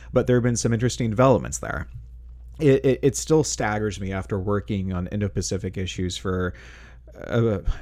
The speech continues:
guess, about a decade now. It still amazes me how crowded and complex this, this part of the world is. I mean, not, not only is the Indo-Pacific a massive region,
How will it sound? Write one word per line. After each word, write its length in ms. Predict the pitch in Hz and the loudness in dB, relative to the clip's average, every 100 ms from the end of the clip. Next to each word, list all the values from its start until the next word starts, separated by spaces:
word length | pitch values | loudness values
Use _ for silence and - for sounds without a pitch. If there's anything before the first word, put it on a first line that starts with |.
| - | -4
guess, 220 | - 101 | -2 -2
about 200 | 107 104 | 0 0
a 60 | 92 | 0
decade 480 | 87 90 - 90 90 | -2 -2 -2 -4 -4
now. 320 | 82 82 82 | -6 -6 -6
It 120 | 98 | -6
still 500 | - - 131 135 110 - - - _ - | -6 0 2 2 0 -4 -20 -20 _ -6
amazes 600 | 131 127 143 156 135 113 | 0 2 6 6 6 4
me 160 | 113 110 | 2 2
how 420 | 120 107 101 95 - - - | 2 2 2 0 -4 -20 -6
crowded 440 | - 120 127 139 131 | 2 6 8 8 8
and 140 | 123 | 4
complex 600 | - 127 110 110 104 - | 4 4 4 2 2 2
this, 200 | 113 - - | 0 -2 -4
this 200 | 107 98 | -4 0
part 220 | 123 107 | 4 4
of 40 | |
the 80 | 95 | 4
world 340 | 95 95 90 85 | 2 2 0 -4
is. 300 | 82 87 - - | -6 -8 -10 -10
I 20 | |
mean, 140 | 107 120 | -6 2
not, 320 | 131 131 127 | 2 2 0
not 220 | 131 131 | 0 2
only 160 | 131 123 | 2 2
is 100 | 104 | 2
the 140 | 107 | 0
Indo-Pacific 520 | 107 101 104 113 98 101 | 0 0 0 0 0 -2
a 100 | 98 | -4
massive 600 | 98 101 98 - 92 95 | -4 -4 -4 -6 -6 -4
region, 500 | 95 90 85 82 | -4 -4 -4 -6